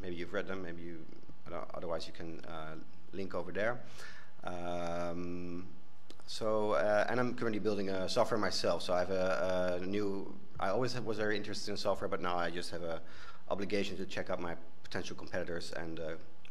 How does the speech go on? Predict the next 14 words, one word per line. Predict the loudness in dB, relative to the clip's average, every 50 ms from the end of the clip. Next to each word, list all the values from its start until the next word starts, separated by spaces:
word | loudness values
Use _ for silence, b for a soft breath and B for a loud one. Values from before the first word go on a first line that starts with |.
| 0 0
partners. | 0 0 0 -2 -2 -2 B B B B B B B B B B 0
Um, | 2 4 6 6 8 8 8 8 8 8 8 8 6 6 4 2 2 2 2 2 2 0 0 0 0 -2 -2 -2 -2 -2 -2 -2 B B B B B B B B B 0
so | 2 2
this, | 2 2 2 2 0
this | 0 0 0 0
is | 0 4 8
where | 8 8
I | 8
got | 8 6 4
the | 4 4 4
idea | 4 4 2 0
first. | 0 2 2 2 2 2 2
I'm | 2 2
not | 2 2